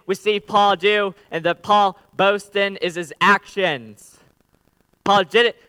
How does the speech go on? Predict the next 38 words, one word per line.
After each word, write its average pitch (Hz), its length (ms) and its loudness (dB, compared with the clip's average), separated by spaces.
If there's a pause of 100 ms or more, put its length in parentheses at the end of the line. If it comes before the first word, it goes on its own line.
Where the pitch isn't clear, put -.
(120)
just 233 340 -2
perform 240 520 -2
the 214 100 -4
rituals. 135 720 -4
He 185 100 -6
did 202 240 -2
not 226 220 0 (220)
just - 280 -8
follow 226 360 4
the 208 120 -4
right 185 280 0
religion, 202 680 -2
but 196 80 -2
he 185 80 -2
was 175 120 -8
hands-on 214 920 -2
and 180 120 -10
he 165 80 -8
took 226 300 -4 (100)
action 202 580 0 (220)
by 185 120 2
persecuting 202 760 -4
the 175 80 -4
church. - 720 -4 (920)
I 165 80 -4
named 190 180 0
these 180 160 -6
different 190 300 -4
categories 190 540 0
of 165 100 -14
things 190 440 -4 (220)
for 190 100 0
us 202 160 0
to 190 100 -16
check 214 320 -2
our 190 240 -2
own 220 280 -2
hearts 180 800 -6